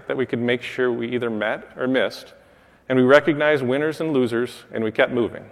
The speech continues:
During the design, we had four main focus areas. For reusability, we designed for function-to-function code reuse and to make solutions that we could carry from business unit to business unit.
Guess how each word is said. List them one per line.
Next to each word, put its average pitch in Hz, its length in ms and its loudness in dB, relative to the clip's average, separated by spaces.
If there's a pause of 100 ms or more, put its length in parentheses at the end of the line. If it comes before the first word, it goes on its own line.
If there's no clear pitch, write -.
(3750)
During 214 220 8
the 214 80 6
design, 120 500 2
we 127 80 2
had 127 160 4
four 156 380 2
main 139 240 0
focus 123 400 2
areas. 95 560 0 (160)
For - 180 0
reusability, 151 880 4 (380)
we 139 80 4
designed 147 400 2
for 131 100 0
function-to-function 147 1000 -4
code 113 260 4
reuse 101 540 -6 (520)
and 175 280 2
to 151 60 -4
make 151 180 0
solutions 131 560 -2
that 123 100 2
we 120 80 -2
could 117 220 -8
carry 151 340 2
from 117 160 -6
business 120 380 -4
unit 110 300 -6
to 120 60 -4
business 107 360 -6
unit. 87 260 -10